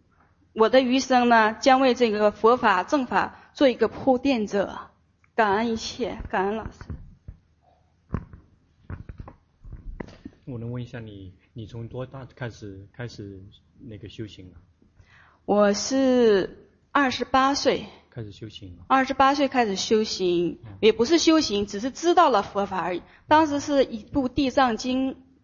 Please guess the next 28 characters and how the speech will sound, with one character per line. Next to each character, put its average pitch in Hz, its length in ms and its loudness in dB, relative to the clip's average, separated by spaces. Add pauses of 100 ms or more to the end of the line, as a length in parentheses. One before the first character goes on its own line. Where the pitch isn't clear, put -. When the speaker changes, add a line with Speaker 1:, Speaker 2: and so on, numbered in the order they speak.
(100)
Speaker 1:
给 214 140 2
我， 190 100 0
我 180 100 0
就 214 140 -2
当 269 260 0
时 269 100 -8
马 202 180 -4
上 240 260 -4
就 220 80 -12
是 202 220 -8
吃 - 280 -6
素 294 300 -6
了。 208 140 -14 (200)
Speaker 2:
嗯。 101 200 -12
Speaker 1:
是 240 120 -6
这 285 140 -2
样 240 180 4
的 185 120 -6
因 262 260 -2
缘， 202 180 -2
一 233 60 -4
点 - 240 -8
一 214 60 -4
滴 233 280 -6
的 233 120 0
积 262 240 -4
累 208 200 -4
的。 - 120 -20